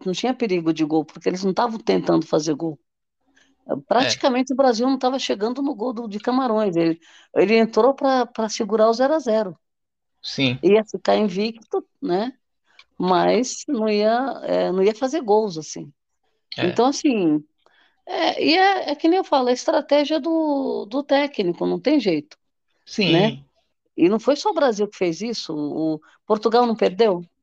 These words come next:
Speaker 2: Portugal perdeu.
Speaker 1: Então, quem mais perdeu? Mais, mais time perdeu. A
Speaker 2: A
Speaker 1: Argentina já
Speaker 2: Bélgica
Speaker 1: perdeu,
Speaker 2: perdeu.
Speaker 1: a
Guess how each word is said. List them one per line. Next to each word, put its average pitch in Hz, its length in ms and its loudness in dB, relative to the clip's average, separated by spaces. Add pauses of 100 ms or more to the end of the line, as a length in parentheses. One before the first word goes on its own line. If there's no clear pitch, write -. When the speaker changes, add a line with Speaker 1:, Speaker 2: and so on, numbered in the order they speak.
(600)
Speaker 2:
Portugal 113 380 -2
perdeu. 160 640 -2 (500)
Speaker 1:
Então, 170 320 -4 (1300)
quem 196 160 2
mais 208 200 0
perdeu? 185 560 0 (320)
Mais, 247 360 2
mais 247 320 0
time 302 280 0
perdeu. 165 500 -6 (680)
A - 80 0
Speaker 2:
A - 20 4
Speaker 1:
Argentina 254 480 2
já 320 120 2
Speaker 2:
Bélgica - 60 -10
Speaker 1:
perdeu, 262 280 0
Speaker 2:
perdeu. 285 120 -2
Speaker 1:
a 240 40 -6